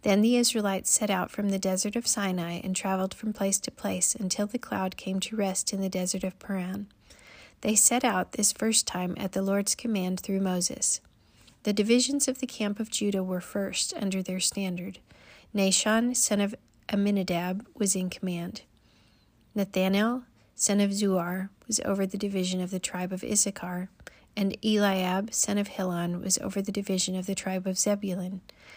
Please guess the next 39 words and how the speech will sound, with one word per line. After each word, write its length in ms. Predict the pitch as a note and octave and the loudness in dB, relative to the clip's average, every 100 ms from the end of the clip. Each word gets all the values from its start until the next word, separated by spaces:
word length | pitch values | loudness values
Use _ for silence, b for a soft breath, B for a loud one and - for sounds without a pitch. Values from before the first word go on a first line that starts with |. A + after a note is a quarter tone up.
| B B | B B
Then 160 | - G#3 | 4 4
the 100 | A#3 | 4
tabernacle 640 | - A#3 G#3 F#3 F3 - | 4 2 4 2 0 -2
was 220 | G3 F#3 - | 0 2 0
taken 340 | F#3+ F#3+ A3 | -2 -2 0
down, 300 | G3+ F3+ F#3 - | 0 -2 -2 -2
and 100 | G3 | -2
the 60 | |
Gershonites 720 | G3+ B3 A#3+ A#3 F#3 F3+ - - | 2 2 2 0 -2 -2 -4 -2
and 180 | G3 | 0
Merarites 640 | G3+ G#3 F#3+ E3+ F3 - - | 2 4 2 0 -4 -4 -4
who 100 | G#3+ | -4
carried 380 | - F#3 F3+ | -2 -2 -2
it 160 | F3+ - | -4 0
set 240 | - G3 | 0 0
out. 380 | F3+ - - - - - _ b b b b | -2 -4 -8 -12 -14 -20 _ b b b b
The 80 | G#3+ | -2
divisions 520 | G3+ G3+ A3 B3 B3 B3+ | 2 4 6 6 4 2
of 120 | B3+ | 0
the 80 | C4 | -2
camp 280 | A#3+ A#3 | -2 0
of 180 | B3 - | 0 2
Reuben 340 | A3+ G#3 G3 G3 | 2 4 2 0
went 200 | F#3+ G#3+ | -2 -2
next 440 | F#3 - - - - | -4 0 -2 -2 -4
under 240 | G3 G3 | -2 0
their 180 | G3 G3+ | 0 2
standard. 580 | G3 F#3+ F3 E3 G2+ - _ _ b b b b b b b | 0 -2 -4 -4 -8 -12 _ _ b b b b b b b
Elizur, 640 | G#3 G3+ G#3+ A3 A#3+ B3+ B3 | 2 4 4 4 4 4 2
son 240 | - A3 | 2 2
of 120 | A3 | 2
Shedeur, 680 | A3+ - A3 G3 F3+ F3+ F#3 | 2 0 0 0 0 0 0
was 220 | A3 G3 | 0 0
in 140 | G3 F#3 | 0 -2
command. 500 | - F#3 E3+ F3+ - _ _ _ _ _ - - | -4 -4 -4 -6 -10 _ _ _ _ _ -20 -8
Shelumiel, 760 | - - G3+ A3 A#3+ A#3 A#3 B3 | -2 2 4 6 6 6 4 4
son 240 | - A#3 | 2 2
of 100 | A3 | 0
Zurishaddai, 920 | G#3+ - G#3+ G#3+ - A3+ G3+ F3+ F3 | 0 2 4 4 0 0 2 2 0